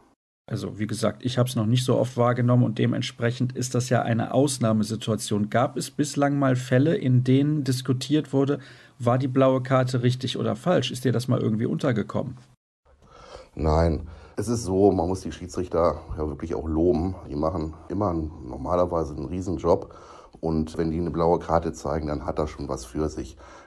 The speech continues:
Speaker 2: Deshalb eine blaue Karte anzufechten, das ist mir jetzt so noch nicht vorgekommen.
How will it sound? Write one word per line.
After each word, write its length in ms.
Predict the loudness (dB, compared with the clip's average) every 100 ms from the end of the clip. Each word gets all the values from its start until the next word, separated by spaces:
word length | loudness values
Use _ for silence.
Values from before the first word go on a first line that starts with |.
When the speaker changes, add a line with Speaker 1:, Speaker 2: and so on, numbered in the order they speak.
| -12
Speaker 2:
Deshalb 540 | -8 -2 0 0 -4
eine 100 | -6
blaue 280 | 4 4 4
Karte 320 | 0 -2 -2
anzufechten, 800 | -4 -4 -8 -6 -6 -6 -4 -4
das 200 | -6 -10
ist 160 | -14 -8
mir 220 | 0 0
jetzt 200 | -2 -6
so 180 | -4 -2
noch 120 | -2
nicht 120 | -4
vorgekommen. 580 | -6 -6 -6 -12 -14